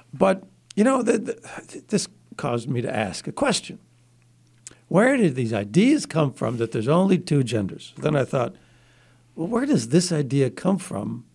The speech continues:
that there are not? And then I stumbled upon an individual by the name of Martine Rothblatt. If you haven't heard the name, then you're good, then you'd be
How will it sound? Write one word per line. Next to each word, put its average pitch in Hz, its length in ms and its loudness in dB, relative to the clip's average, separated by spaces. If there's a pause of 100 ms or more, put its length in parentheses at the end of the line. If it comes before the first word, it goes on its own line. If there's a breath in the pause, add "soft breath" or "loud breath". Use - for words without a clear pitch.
(160)
that 147 280 -2
there 160 100 6
are 175 100 4
not? 226 320 0 (2500 loud breath)
And 262 300 4
then 214 140 6
I 196 140 6
stumbled 156 460 0
upon 113 640 -6 (1120 soft breath)
an 131 80 -8
individual 143 580 2
by 113 160 -4
the 110 100 -4
name 120 260 -2
of 101 120 -6
Martine 135 920 -2
Rothblatt. - 640 -8 (1120 soft breath)
If - 100 -20
you 98 80 -8
haven't 123 240 -4
heard 147 160 0
the 151 80 0
name, 185 520 2 (720 loud breath)
then 139 380 -2
you're 135 160 2
good, 147 280 -2
then 135 200 0
you'd 127 160 -2
be 127 240 -2